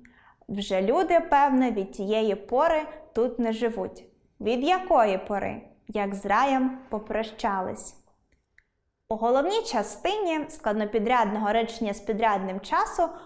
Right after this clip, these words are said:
можуть бути вказівні слова «тоді»,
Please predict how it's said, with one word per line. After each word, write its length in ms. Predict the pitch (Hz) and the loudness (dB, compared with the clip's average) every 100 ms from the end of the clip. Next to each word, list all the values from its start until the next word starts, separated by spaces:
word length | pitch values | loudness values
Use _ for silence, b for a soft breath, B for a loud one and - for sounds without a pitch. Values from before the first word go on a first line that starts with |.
| B | B
можуть 340 | 220 349 - 220 | 0 2 4 2
бути 280 | 196 302 302 | 0 -2 -2
вказівні 540 | - 208 202 202 247 | -2 -2 -2 -2 -4
слова 600 | 277 - 247 214 180 - - _ | -4 -4 0 0 -2 -6 -18 _
«тоді», 600 | - 381 226 202 233 254 | 0 2 2 0 0 -2